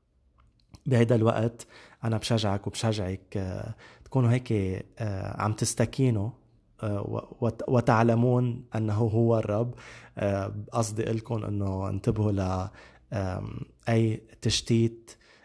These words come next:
آه، أي تشويش، أي distraction، آه، بتليفونك، آه، من خ-، من، من ناس حواليك، حواليك،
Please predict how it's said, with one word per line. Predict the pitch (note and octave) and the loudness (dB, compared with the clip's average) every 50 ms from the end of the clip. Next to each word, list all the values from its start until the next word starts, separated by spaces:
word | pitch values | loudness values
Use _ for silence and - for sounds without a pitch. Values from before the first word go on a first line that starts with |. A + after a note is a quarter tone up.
| _ _ - | _ _ -4
آه، | A2 G#2 G2+ G2 G2+ - - - A2 | -2 0 0 0 -2 -4 -2 0 0
أي | A2 A2 G#2+ | 2 2 2
تشويش، | G#2 - A2 - - - A2+ A2 A2+ A#2 A2+ G#2+ - - | 0 0 -2 -2 -2 0 2 4 4 4 4 2 0 -2
أي | G#2+ G#2 G2+ | -2 -2 0
distraction، | G#2 G2 - - - A2 G#2+ G#2+ - - - - G2+ G2+ G2+ G2+ G#2 - - - - - - _ - | 0 -2 -4 -2 -2 0 0 -2 -2 -4 -6 -4 -4 -4 -4 -4 -6 -8 -12 -20 -20 -20 -20 _ -6
آه، | G#2+ G2+ G2 F#2 F#2 F2+ F#2+ G2 G2+ - - - - | -4 -2 -2 -2 -2 -4 -6 -6 -8 -8 -10 -10 -10
بتليفونك، | - G2+ G2 G2 G#2 G#2 G2+ - A2 G#2 G#2 G2 - - A2 A2 A2 G#2+ G#2 G#2 G#2 G2+ G2+ - - - | -8 -8 -6 -2 -2 -2 0 2 2 2 2 0 0 -2 0 0 0 0 0 0 0 -2 -4 -6 -8 -8
آه، | G2+ G2+ G2+ G#2 | -6 -6 -6 -4
من | G2+ G2+ G2+ G2+ | -4 -4 -4 -6
خ-، | - - - G2 G2 G2 G2 G2 F#2+ F#2+ - - | -6 -6 -6 -6 -4 -6 -6 -6 -6 -8 -8 -8
من، | A2 G2+ G2 G2 G2 F#2+ F#2+ G2 G2+ | -8 -6 -4 -4 -4 -4 -6 -4 -4
من | G2+ G2 G2+ | -2 0 0
ناس | G#2+ A2 G#2 - | 0 0 0 -2
حواليك، | - - G#2 G2+ G2 G2 G2 G#2 G2+ G#2 G#2 - - - | -2 -2 0 0 0 0 2 2 2 0 0 -4 -8 -12
حواليك، | - - G2+ G2 F#2+ G2 G2+ G#2 G#2 G#2 - G#2 G2 G2+ G#2 | -8 -6 -4 -2 -2 0 0 0 0 -2 -4 -4 -4 -4 -6